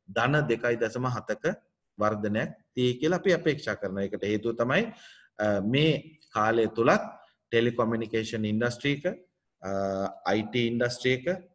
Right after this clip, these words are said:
ෆයිනෑන්ෂල් සර්විසස්, ට්‍රේඩ් සහ අද පර්සනල් සර්විසස් වල වර්ධනයක් අපිට දකින්නට පුළුවන් වෙයි. ඉතින්, අ,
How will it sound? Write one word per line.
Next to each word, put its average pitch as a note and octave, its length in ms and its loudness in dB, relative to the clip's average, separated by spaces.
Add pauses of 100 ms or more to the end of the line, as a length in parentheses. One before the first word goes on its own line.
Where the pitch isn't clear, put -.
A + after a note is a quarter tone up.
ෆයිනෑන්ෂල් A#2+ 560 0
සර්විසස්, C3 680 0 (420)
ට්‍රේඩ් C3+ 380 4 (380)
සහ - 100 -8
අද A2 320 -2 (140)
පර්සනල් A#2 400 0
සර්විසස් G#2 560 -2
වල A2 140 0 (280)
වර්ධනයක් A2 640 2 (180)
අපිට G#2 200 -6
දකින්නට G2 520 -6 (300)
පුළුවන් F#2+ 380 0
වෙයි. D2 100 -8 (760)
ඉතින්, D#3+ 320 2
අ, C3+ 80 4